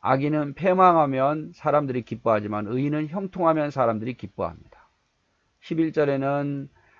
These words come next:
악한 자가 있어서 성읍을 무너뜨리게 되지만, 어, 또 정직한 자가 있어서 성읍이 축복받고 더 성장하기도 합니다.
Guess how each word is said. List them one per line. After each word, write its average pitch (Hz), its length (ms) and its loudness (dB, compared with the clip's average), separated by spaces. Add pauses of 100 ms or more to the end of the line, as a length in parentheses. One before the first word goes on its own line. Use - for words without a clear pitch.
(300)
악한 151 360 0
자가 139 220 4
있어서 131 400 0
성읍을 139 440 -2
무너뜨리게 123 560 -2
되지만, 113 500 -4 (480)
어, - 280 -20 (100)
또 156 360 2
정직한 147 520 -2
자가 131 220 2
있어서 139 600 -2
성읍이 143 680 -4
축복받고 156 840 -2 (400)
더 160 360 4 (580)
성장하기도 151 680 0
합니다. - 380 -16